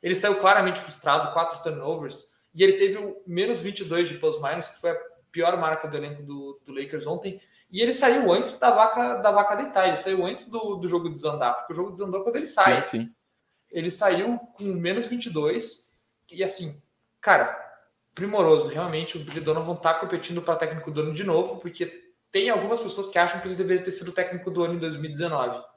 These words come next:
Speaker 1: É, e o Lonzo Ball, sensacional, dez de treze no field goal. Acho que isso aí vocês já têm, já falaram também.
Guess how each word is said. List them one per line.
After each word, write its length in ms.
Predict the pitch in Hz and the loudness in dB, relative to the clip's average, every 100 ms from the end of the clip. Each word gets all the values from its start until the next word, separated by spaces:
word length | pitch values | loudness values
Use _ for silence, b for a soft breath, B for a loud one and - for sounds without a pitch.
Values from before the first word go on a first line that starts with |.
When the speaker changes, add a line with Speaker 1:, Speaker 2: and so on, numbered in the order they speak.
| _ _ _ - | _ _ _ -2
Speaker 1:
É, 720 | 139 135 139 135 135 131 131 139 | 0 4 4 2 4 6 6 4
e 40 | |
o 60 | 175 | 4
Lonzo 260 | 180 180 | 4 4
Ball, 380 | 170 170 190 - | 8 8 8 2
sensacional, 720 | - 175 170 - 147 139 170 | -4 -2 0 0 2 4 4
dez 220 | 151 156 156 | 4 2 2
de 80 | - | -4
treze 240 | 147 147 | -4 -4
no 80 | 143 | -4
field 280 | - 151 139 | -10 -14 -10
goal. 440 | 139 160 - - - | -2 -2 -2 -10 -2
Acho 280 | 160 - - | 0 0 -6
que 120 | 160 | -10
isso 200 | 156 156 | -6 -2
aí 120 | 143 | -2
vocês 280 | 143 143 147 | -4 -8 -4
já 100 | 151 | -4
têm, 160 | 156 143 - 160 | -4 -8 -10 -12
já 140 | 143 | -6
falaram 380 | 147 139 143 143 | 0 4 2 0
também. 240 | 147 165 | -4 -4